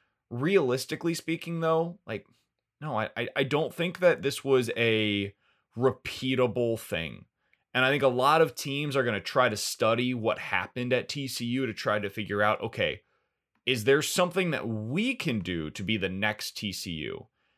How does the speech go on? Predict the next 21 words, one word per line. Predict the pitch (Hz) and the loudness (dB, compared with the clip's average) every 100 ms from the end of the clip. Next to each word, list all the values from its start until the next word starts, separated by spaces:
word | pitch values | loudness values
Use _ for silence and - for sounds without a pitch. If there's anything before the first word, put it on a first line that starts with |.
| _ _ - | _ _ -2
And | 147 | 2
I | 175 | 2
think | 294 285 | 0 2
what | 240 | 2
they're | 226 190 | 2 0
probably | 139 120 123 117 | 4 4 4 2
gonna | 110 104 | 0 0
find | - 98 92 | 0 -2 -2
is | 90 | -2
like, | 95 78 _ _ _ - | -2 -2 _ _ _ -6
"Yeah, | 87 | -2
we | 104 | 0
don't | 110 | 0
have | 95 | -2
Max | 82 78 | -4 -6
Duggan." | - 50 110 _ _ _ _ _ _ - | -8 -8 -10 _ _ _ _ _ _ -4
And | 104 | 0
therefore, | 104 101 104 92 | 2 0 0 0
the | 90 | 0
answer | 85 85 | -4 -6
is | 76 | -8